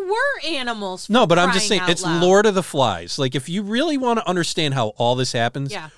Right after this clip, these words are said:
Speaker 2: read Lord of the Flies.
Speaker 1: Yes.
Speaker 2: 'Cause this is mob mentality.
Speaker 1: Yes.
Speaker 2: You know, I mean, this is, this is exactly what it is. Richard Hobbs, Coy Hubbard, and John Baniszewski each served less than two years. Richard Hobbs died of lung cancer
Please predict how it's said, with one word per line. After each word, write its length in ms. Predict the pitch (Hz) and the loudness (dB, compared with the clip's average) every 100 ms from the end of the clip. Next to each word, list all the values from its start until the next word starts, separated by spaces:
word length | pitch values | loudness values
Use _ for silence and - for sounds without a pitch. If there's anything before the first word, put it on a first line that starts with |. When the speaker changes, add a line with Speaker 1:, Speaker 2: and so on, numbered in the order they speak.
| _ | _
Speaker 2:
read 380 | 160 170 196 175 | -2 2 2 2
Lord 300 | 160 151 143 | 4 6 6
of 80 | 117 | 2
the 60 | |
Flies. 580 | 113 107 90 82 - - _ | -2 -4 -6 -8 -16 -18 _
Speaker 1:
Yes. 380 | 185 151 - - | -18 -16 -18 -12
Speaker 2:
'Cause 220 | - 127 | -6 -4
this 200 | 139 139 | 0 0
is 160 | 156 139 | -2 -6
mob 400 | 131 131 135 147 | -6 0 2 2
mentality. 760 | 170 196 175 139 127 127 131 131 _ - | 2 0 0 2 2 0 -4 -8 _ -16
Speaker 1:
Yes. 360 | 185 156 - - | -16 -16 -20 -12
Speaker 2:
You 120 | 147 143 | -2 2
know, 320 | 120 95 101 - | 2 0 -4 -6
I 80 | 123 | -2
mean, 240 | 123 120 | -2 -2
this 220 | 123 - | -4 -4
is, 240 | 127 - - _ _ | -6 -6 -12 _ _
this 220 | 117 113 | -10 -8
is 100 | 120 | -6
exactly 480 | 120 117 131 127 147 | -6 -2 0 0 0
what 140 | 151 160 | 0 0
it 80 | |
is. 240 | 240 120 - _ - | -2 -4 -8 _ -6
Richard 300 | 165 180 180 | -4 -2 0
Hobbs, 300 | 185 180 - | 4 2 0
Coy 240 | - 175 | -2 0
Hubbard, 240 | 170 170 175 | 2 0 -2
and 120 | 131 | -2
John 220 | 151 156 | -2 -2
Baniszewski 540 | 160 156 139 160 151 | -2 -4 -2 -4 -4
each 320 | 175 139 139 143 | -8 -6 -8 -6
served 260 | 156 135 | -4 -2
less 240 | 131 131 - | 0 -2 -2
than 100 | 117 | -8
two 140 | 143 | -6
years. 540 | 131 127 131 165 - _ _ _ _ _ _ _ _ | -4 -2 -2 -4 -8 _ _ _ _ _ _ _ _
Richard 340 | 143 165 165 | -2 0 2
Hobbs 300 | 156 156 160 | 4 4 2
died 220 | - 156 143 | 2 2 2
of 80 | |
lung 280 | 131 165 233 | 0 0 -2
cancer 600 | - 160 127 - 147 175 | -2 -2 -2 -2 -4 -6